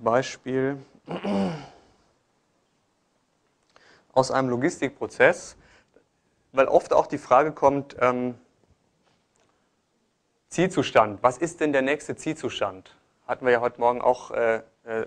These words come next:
uns so angeschaut. Und es gibt natürlich einmal die Dimension, die wir jetzt heute Morgen diskutiert haben, Zielzustand für diesen Prozess. Das andere, was wir aber berücksichtigen müssen, ist die Fähigkeit des Mentees.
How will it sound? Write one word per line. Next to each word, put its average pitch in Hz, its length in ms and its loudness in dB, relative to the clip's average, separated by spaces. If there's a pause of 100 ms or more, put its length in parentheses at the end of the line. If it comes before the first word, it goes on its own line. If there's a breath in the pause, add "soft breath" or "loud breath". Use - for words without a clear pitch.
uns 117 160 -14
so - 80 -4
angeschaut. 110 580 -6 (480 soft breath)
Und 127 140 0
es 131 100 -2
gibt 165 200 -2
natürlich 151 340 0
einmal 180 240 2
die 156 80 -2
Dimension, 151 720 2
die 131 140 -6
wir 127 80 4
jetzt 131 160 0
heute 135 180 2
Morgen 131 300 2
diskutiert 127 560 -4
haben, 139 340 0 (720)
Zielzustand 131 680 0
für - 180 0
diesen 117 300 -4
Prozess. - 580 0 (2000)
Das 120 140 -4
andere, 156 460 6
was 120 180 -2
wir 123 80 -2
aber 123 360 2
berücksichtigen 127 640 -2
müssen, 147 300 -2
ist - 220 -6
die 135 40 -4
Fähigkeit 139 500 2
des 127 120 -8
Mentees. 120 640 -4